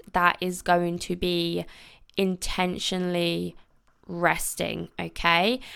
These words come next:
And just take what I've said with you for the rest of the day and the rest of the weekend. If you find that you are someone who doesn't do anything all weekend, like, someone asks you what you did and you're like, "I don't know,"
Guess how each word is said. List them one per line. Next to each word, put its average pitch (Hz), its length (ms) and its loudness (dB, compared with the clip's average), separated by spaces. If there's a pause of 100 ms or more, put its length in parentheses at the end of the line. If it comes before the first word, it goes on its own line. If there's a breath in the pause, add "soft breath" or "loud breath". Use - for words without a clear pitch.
(120)
And 208 160 0
just 233 240 -2
take 254 440 2
what 233 160 2
I've 202 140 4
said 196 320 -2
with 185 260 0
you 175 460 0
for 190 380 0
the 185 100 0
rest 180 300 -2
of 180 200 -12
the 180 120 0
day 175 260 4
and 170 100 0
the 170 80 -4
rest 170 220 0
of 180 60 -4
the 185 80 -4
weekend. 175 420 -2
If 180 160 -8
you 214 140 -2
find 190 340 2
that - 140 -6
you 185 260 -6
are 202 260 6
someone 175 680 0 (400 loud breath)
who 185 400 2 (180)
doesn't 196 420 0 (200)
do 196 160 8
anything 175 400 2
all 170 120 0
weekend, 170 560 0
like, - 200 -2
someone 175 280 0
asks 180 380 0
you 175 140 -2
what 175 160 -2
you 165 160 -4
did 170 340 2
and 170 80 -2
you're 170 140 0
like, 165 320 -2
"I 180 60 0
don't 170 200 0
know," 185 560 0